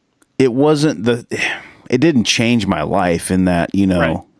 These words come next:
Speaker 1: it, my, I, my whole life revolved around it. But it was one of those things where it was like, I am more curious now than ever to find out
Speaker 2: Mm-hmm.
Speaker 1: if these things are real. And now that we're having f-, proof and people that are actually, like, sitting in, in,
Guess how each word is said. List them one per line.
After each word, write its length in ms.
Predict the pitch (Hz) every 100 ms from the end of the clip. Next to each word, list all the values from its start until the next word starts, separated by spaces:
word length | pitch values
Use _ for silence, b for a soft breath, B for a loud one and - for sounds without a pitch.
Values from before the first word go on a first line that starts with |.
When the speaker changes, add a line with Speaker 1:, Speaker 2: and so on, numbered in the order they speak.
| _
Speaker 1:
it, 100 | 101
my, 340 | 98 92 67 92
I, 40 |
my 180 | 87 92
whole 240 | 98 101
life 300 | 82 90 92
revolved 460 | 82 82 87 87 92
around 280 | 87 78 78
it. 120 | 87
But 120 | 127
it 80 | 143
was 160 | 156 170
one 140 | 202
of 60 | 196
those 180 | 143
things 280 | - 139 131
where 100 | 110
it 40 | 90
was 120 | 90
like, 260 | 90 87 - B B B B B B -
I 140 | 175
am 280 | 165 120 107
more 320 | 104 110 131
curious 580 | - 123 120 110 98 -
now 220 | 95 90
than 180 | 85 -
ever 360 | 95 95 87
to 160 | 80 101
find 340 | - 101 95
out 300 | 101 120 87
Speaker 2:
Mm-hmm. 100 | 78
Speaker 1:
if 80 | 87
these 180 | - 92
things 220 | 107 98
are 80 | 95
real. 260 | 120 123 - B B B
And 160 | - 120
now 160 | 151 208
that 100 | 139
we're 120 | 131
having 440 | 131 151 147 120 104
f-, 140 | - -
proof 540 | - - 220 147 113 113
and 120 | 107
people 360 | 151 156 143
that 200 | 117 107
are 160 | - 98
actually, 520 | 101 113 - 123 107
like, 220 | 92 85 -
sitting 400 | - 143 143 123
in, 160 | 101 - -
in, 280 | 104 98